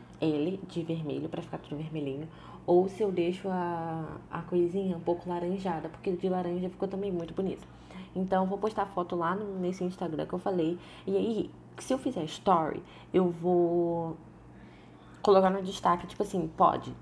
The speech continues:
Por-, porque eu não quero que todo mundo saiba que eu tenho um podcast, assim, que fala sobre qualquer coisa. Então, eu vou colocar pode e...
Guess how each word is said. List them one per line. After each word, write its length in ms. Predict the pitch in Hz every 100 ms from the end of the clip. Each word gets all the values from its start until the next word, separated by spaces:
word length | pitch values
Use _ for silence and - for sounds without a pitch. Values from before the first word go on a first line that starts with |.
| - - - -
Por-, 180 | - 190
porque 180 | - -
eu 60 | 208
não 80 |
quero 180 | 226 233
que 80 | -
todo 140 | 185
mundo 220 | 185 175 175
saiba 240 | 156 147
que 60 | 156
eu 40 |
tenho 140 | 151
um 20 | 156
podcast, 480 | 156 - 165 160
assim, 260 | 170 - 165
que 100 | 160
fala 340 | - 160 165 160
sobre 260 | - 175 160
qualquer 280 | 170 180 180
coisa. 260 | 160 131
Então, 80 | 156
eu 60 | 160
vou 100 | 160
colocar 260 | 170 170
pode 460 | - 180 165 165 - - - -
e... 800 | - 190 190 190 190 190 190 185